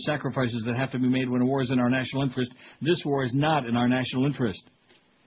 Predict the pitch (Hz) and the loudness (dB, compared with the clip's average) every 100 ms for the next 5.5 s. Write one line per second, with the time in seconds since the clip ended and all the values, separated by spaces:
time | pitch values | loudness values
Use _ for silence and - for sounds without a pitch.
0 | _ - 131 214 175 147 139 131 127 131 | _ -8 -2 0 2 2 0 -2 0 0
1 | 127 156 185 165 160 135 160 135 117 117 | 0 0 2 2 2 2 2 2 2 0
2 | 117 127 127 117 110 131 151 131 113 107 | -2 -2 -2 0 0 0 0 -2 0 -2
3 | 110 - 120 120 160 143 139 131 120 110 | -2 -10 -8 -2 0 0 0 0 0 0
4 | 139 123 127 127 123 131 127 123 143 135 | -2 -2 0 0 0 2 2 2 0 -2
5 | 120 117 139 131 113 | -4 -2 -2 0 -2